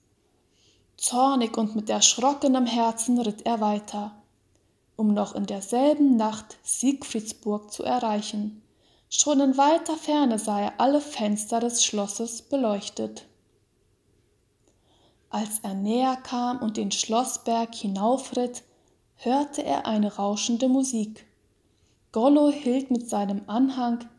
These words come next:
eben eine Freudenmahlzeit, denn er hoffte sicher,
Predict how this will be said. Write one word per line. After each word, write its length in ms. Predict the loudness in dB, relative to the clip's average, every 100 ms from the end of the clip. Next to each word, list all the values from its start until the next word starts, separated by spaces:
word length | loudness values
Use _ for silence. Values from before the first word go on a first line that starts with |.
| _
eben 360 | -2 0 -2
eine 220 | -2 -2 -2
Freudenmahlzeit, 1200 | -2 2 2 2 -2 -2 -6 -8 -6 -8 -10 -20 _ _ _ _ _ _
denn 120 | -4
er 180 | -2 -2
hoffte 320 | -4 -4 -6
sicher, 580 | -4 0 0 0 -6 -8